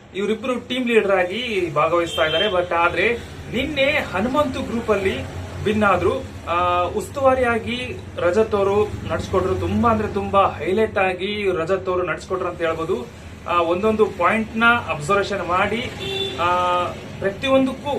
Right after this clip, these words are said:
ಅಡ್ಡಡ್ಡ ಹೋಗಿ ಅವರು ಅಂದ್ರೆ, ಅಂದ್ರೆ ಅವರು ಉಸ್ತುವಾರಿಯಾಗಿ ಏನೇನ್ ಮಾಡ್ಬೇಕು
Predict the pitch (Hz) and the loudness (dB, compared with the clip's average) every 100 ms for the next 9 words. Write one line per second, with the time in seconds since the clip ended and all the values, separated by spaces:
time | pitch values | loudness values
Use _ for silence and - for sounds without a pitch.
0 | - - - - - - - - 208 214 | -6 -10 -12 -12 -12 -12 -6 0 2 4
1 | 214 202 233 233 247 - - 185 190 190 | 6 4 2 0 -4 -6 -2 0 2 4
2 | 185 190 226 226 262 - - - - - | 6 4 4 4 4 -2 -12 -12 -12 -10
3 | - 175 226 226 226 220 226 - - - | -8 -2 2 4 4 4 2 -2 -6 -2
4 | 269 254 247 240 220 196 220 220 - 214 | 4 6 4 2 2 0 -4 -4 -2 0
5 | 220 208 196 190 185 214 | 2 2 2 0 0 -2